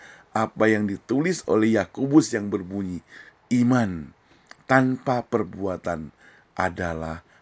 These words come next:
mati." Yakobus dua ayat dua puluh enam. Mari kita berdoa, tapi juga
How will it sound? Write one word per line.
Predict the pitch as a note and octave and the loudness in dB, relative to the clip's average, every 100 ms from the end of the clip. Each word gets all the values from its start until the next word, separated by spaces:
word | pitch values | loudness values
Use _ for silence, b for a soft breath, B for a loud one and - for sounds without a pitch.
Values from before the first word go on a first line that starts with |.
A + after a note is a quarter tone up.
| - | -10
mati." | G2 F#2 - E2 C#2 B B B - | -4 -4 -4 -10 -10 B B B -10
Yakobus | E2 - F#2 F2 A2+ - - | -10 -6 -6 -2 -2 -2 -8
dua | - G2 G2 F#2+ F2+ b b b _ - | -6 -2 2 2 0 b b b _ -6
ayat | F2 F2+ E2 - - | -6 -6 -10 -14 -18
dua | C2 G2 F2+ D#2 | -10 -8 -8 -10
puluh | E2+ D#2+ D2 | -12 -12 -10
enam. | D#2 A1 G#1 b b b b _ | -14 -14 -20 b b b b _
Mari | F#2 A#2 D#3 G3 - | 2 4 4 -2 -8
kita | - - B2+ | -6 0 0
berdoa, | G#2 E2+ F#2 E2+ C2 C2 - b b b | 0 -2 -4 -4 -8 -12 -16 b b b
tapi | - - F2 G#2 | -16 -10 -10 -10
juga | F2+ F2 G2 G#2 | -12 -6 -2 -2